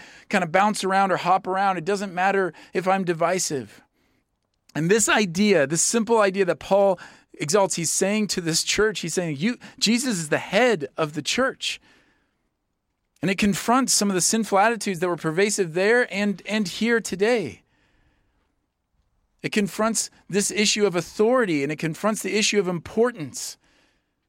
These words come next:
Like, in the issue of authority, it's very clear. Jesus is the head of the church. Okay?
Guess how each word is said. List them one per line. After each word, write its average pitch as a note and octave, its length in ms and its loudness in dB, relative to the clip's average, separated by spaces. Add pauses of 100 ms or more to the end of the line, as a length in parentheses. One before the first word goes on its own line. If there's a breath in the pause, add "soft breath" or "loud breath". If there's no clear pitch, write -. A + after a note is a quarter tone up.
(100)
Like, E3+ 140 0
in A3 80 4
the A3+ 140 6
issue A#3 260 6
of G3 80 4
authority, F#3 800 2 (460 soft breath)
it's E3+ 160 -4
very B3+ 240 2
clear. A#3 420 0
Jesus G#3 640 0
is G3+ 240 -6
the G#3+ 120 2
head A3 220 0
of G3+ 100 -2
the G3 60 -6
church. - 540 -4 (1800)
Okay? A#3 280 0